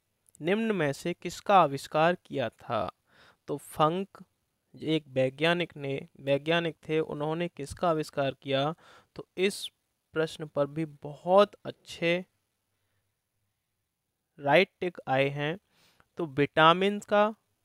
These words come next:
ऑप्शन है, विटामिन्स, हार्मोन्स, प्रोटीन और एंजाइम।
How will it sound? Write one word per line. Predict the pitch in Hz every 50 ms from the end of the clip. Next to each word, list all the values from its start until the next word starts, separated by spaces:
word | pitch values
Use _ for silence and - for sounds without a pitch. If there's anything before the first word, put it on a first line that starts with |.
| _ _ _ _ _ _ _ _ _ _ _ -
ऑप्शन | 143 143 - - - 175 170 170
है, | 165 175 175
विटामिन्स, | 170 147 - - 147 143 147 165 175 180 185 - -
हार्मोन्स, | 170 151 139 135 135 139 147 156 165 175 180 -
प्रोटीन | - 156 147 139 - - 156 160 170 180 180
और | 180 175 -
एंजाइम। | - 131 123 127 127 139 120 110 101 101